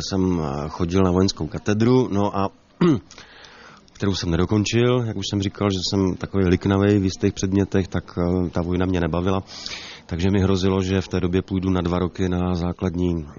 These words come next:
eh, vojenskou službu. A abych nemusel, eh, tohleto martyrium zelený podstoupit, tak jsem simuloval duševní poruchy a proto mi sebrali řidičský průkaz.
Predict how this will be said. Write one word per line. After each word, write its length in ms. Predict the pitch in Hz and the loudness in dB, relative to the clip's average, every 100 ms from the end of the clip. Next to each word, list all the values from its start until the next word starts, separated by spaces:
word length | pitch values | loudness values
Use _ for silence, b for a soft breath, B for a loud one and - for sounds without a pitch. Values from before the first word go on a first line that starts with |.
| 76 | -10
eh, 40 | 76 | -8
vojenskou 400 | 82 90 - 80 | -8 -10 -12 -14
službu. 460 | - 90 95 117 - - - - _ _ - - | -10 -6 0 0 0 -14 -20 -20 _ _ -16 -6
A 120 | 90 | -4
abych 200 | 90 87 | -2 -2
nemusel, 500 | 82 98 92 110 107 110 107 104 98 | 0 -2 -2 0 0 2 2 0 -2
eh, 40 | |
tohleto 320 | 98 95 - | -2 -4 -2
martyrium 540 | 98 90 107 98 98 98 | -2 -2 0 2 2 2
zelený 400 | 98 98 101 101 - | 2 2 2 0 -4
podstoupit, 680 | 95 - 101 92 - 95 - | -6 -2 0 0 2 -2 -2
tak 140 | - - | -6 -2
jsem 260 | 95 92 85 | 0 2 2
simuloval 420 | 92 90 92 95 95 | 2 4 4 4 2
duševní 400 | 90 98 98 90 | 2 0 0 0
poruchy 440 | 90 90 - 107 B B B B B B | 0 0 -2 -8 B B B B B B
a 80 | - | -6
proto 320 | - 90 - | 2 2 4
mi 260 | 92 95 92 85 - | 4 6 6 2 0
sebrali 460 | 82 90 85 87 82 | 2 4 4 2 0
řidičský 420 | 80 82 - 82 | 0 -4 -2 -4
průkaz. 360 | - 78 78 | -2 -2 -2